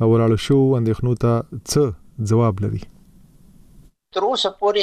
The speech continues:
Speaker 2: هیڅ ډول، آ، ناسمه استفاده له دغه پیسو ځین نه، آ، نه ده سوې. آ، ولې ښه دی چې اطمینان خلکو لري چې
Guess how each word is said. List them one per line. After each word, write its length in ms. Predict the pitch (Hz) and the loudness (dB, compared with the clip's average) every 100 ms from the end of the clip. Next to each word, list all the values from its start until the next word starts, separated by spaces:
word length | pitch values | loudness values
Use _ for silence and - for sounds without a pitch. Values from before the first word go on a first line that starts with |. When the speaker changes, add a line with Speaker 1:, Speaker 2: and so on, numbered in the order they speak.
| 196 | -2
Speaker 2:
هیڅ 140 | 277 277 - - | -4 -4 -10 0
ډول، 420 | 190 185 175 175 | 2 2 0 0
آ، 460 | 175 175 - - 151 151 147 | 2 2 -2 -2 0 0 0
ناسمه 480 | 147 143 254 233 156 | -2 0 -2 0 -2
استفاده 520 | 139 156 151 151 185 | -2 -2 0 2 2
له 120 | 160 | 0
دغه 200 | 143 151 | -2 -2
پیسو 380 | 147 135 131 151 | 0 -2 -2 -4
ځین 300 | 135 120 117 | -2 -6 0
نه، 60 | 123 | 2
آ، 460 | 120 117 120 120 | 2 2 0 0
نه 160 | 117 139 | 0 -2
ده 120 | 120 | -2
سوې. 320 | - 95 98 101 - - | -2 -2 -2 -6 -10 -2
آ، 100 | 156 | 0
ولې 280 | 160 170 170 170 147 165 | 0 0 0 -2 -2 -2
ښه 80 | - | -2
دی 180 | 202 165 | -2 -4
چې 120 | - | -4
اطمینان 520 | 151 151 - 160 175 151 | -6 -6 -6 -2 -2 -2
خلکو 320 | - 156 143 175 | -6 -6 -4 -4
لري 240 | 160 139 | -4 -6
چې 100 | 131 | -10